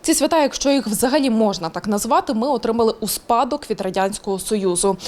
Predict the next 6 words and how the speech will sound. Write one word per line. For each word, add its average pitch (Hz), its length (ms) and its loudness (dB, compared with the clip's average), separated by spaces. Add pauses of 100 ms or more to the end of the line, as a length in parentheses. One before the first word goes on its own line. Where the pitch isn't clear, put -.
(180)
І 320 60 2
якщо 339 320 0
від 233 180 0
святкування 262 540 0
Побєди 220 540 0
українці 208 540 0